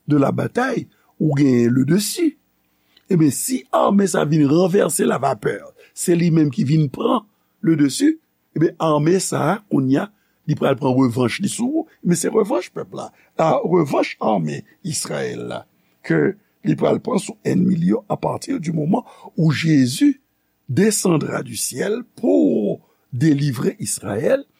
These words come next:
e pou konbatre pou Israël kontre se nasyon ki va genyen pou vini atake Jérusalem. La plaie frappera de même les chevaux, les mulets, les chameaux,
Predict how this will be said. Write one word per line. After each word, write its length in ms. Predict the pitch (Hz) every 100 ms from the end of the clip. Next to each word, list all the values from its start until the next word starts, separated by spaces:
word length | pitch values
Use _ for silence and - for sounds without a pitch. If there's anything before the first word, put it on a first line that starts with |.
| _ -
e 60 | 143
pou 220 | 113 135
konbatre 640 | - - 139 285 285 - - _ _ _ -
pou 220 | 302 294 349
Israël 640 | - - 147 135 160 226 -
kontre 500 | - 302 320 - 254 _ _
se 220 | - - 202
nasyon 540 | 170 - - 285 - _ _ _ -
ki 80 | 160 131
va 100 | 113
genyen 460 | 120 120 135 - _ _
pou 160 | - 131
vini 300 | 147 147 -
atake 560 | 104 - 104 - 151 151 _ _
Jérusalem. 680 | - 127 120 - - 196 208 - _ _ _ _ _ _ _ - - - -
La 220 | 151 180
plaie 300 | 190 220 220
frappera 640 | - 156 175 - 160 180
de 120 | 151 156
même 260 | 160 160
les 120 | 202
chevaux, 400 | - 123 202 226 _ _ -
les 160 | 196 165
mulets, 420 | 170 185 226 220 _ -
les 80 | 151
chameaux, 500 | - 151 185 220